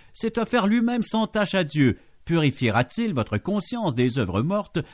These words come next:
afin que vous serviez le Dieu vivant. Et c'est pour cela qu'il est le médiateur d'une nouvelle alliance, afin que,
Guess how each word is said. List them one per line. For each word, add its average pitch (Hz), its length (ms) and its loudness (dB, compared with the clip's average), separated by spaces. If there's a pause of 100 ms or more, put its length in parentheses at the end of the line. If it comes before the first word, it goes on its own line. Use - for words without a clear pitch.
afin 135 380 0
que - 100 -2
vous 131 160 2
serviez 143 440 -2
le 110 120 2
Dieu 113 220 0
vivant. 78 480 -4 (540)
Et 117 140 -2
c'est 160 160 -2
pour 175 220 -8
cela 87 440 -4
qu'il 147 220 -4
est 151 80 0
le 147 120 0
médiateur 156 600 -2
d'une 180 220 2
nouvelle 220 320 2
alliance, 78 560 -2 (240)
afin 107 460 0
que, 127 340 -2